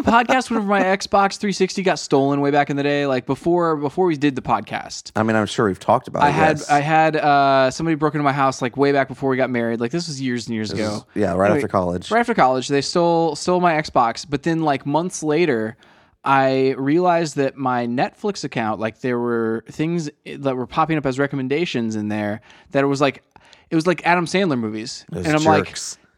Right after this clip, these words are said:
Speaker 1: like, "Ad-, Adam Sandler movies? What,
Speaker 2: <laughs>
Speaker 1: what is this? Like, what? Catherine, did you watch? No?" Oh,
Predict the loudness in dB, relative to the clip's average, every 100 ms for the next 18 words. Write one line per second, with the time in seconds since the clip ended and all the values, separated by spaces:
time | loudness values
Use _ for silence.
0 | -2 0 0 -4 -20 _ -4 0 0 2
1 | 2 2 2 2 2 4 6 4 2 2
2 | 4 4 4 4 4 4 -4 2 4 4
3 | 0 4 4 2 -12 0 0 2 2 4
4 | 4 4 4 0 0 4 4 4 -2 -2
5 | -2